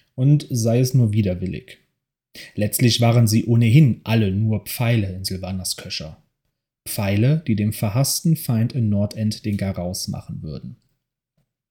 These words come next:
Aber welcher Jäger würde nicht die Gelegenheit nutzen,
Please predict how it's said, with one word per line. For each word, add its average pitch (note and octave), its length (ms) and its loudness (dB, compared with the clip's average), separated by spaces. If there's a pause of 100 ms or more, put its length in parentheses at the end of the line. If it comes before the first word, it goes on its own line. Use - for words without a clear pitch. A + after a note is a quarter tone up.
(920)
Aber A2+ 220 0
welcher A#2+ 320 4
Jäger G2+ 480 2
würde G2+ 180 0
nicht B2+ 240 2
die A#2+ 100 2
Gelegenheit G2 540 0
nutzen, A2 540 0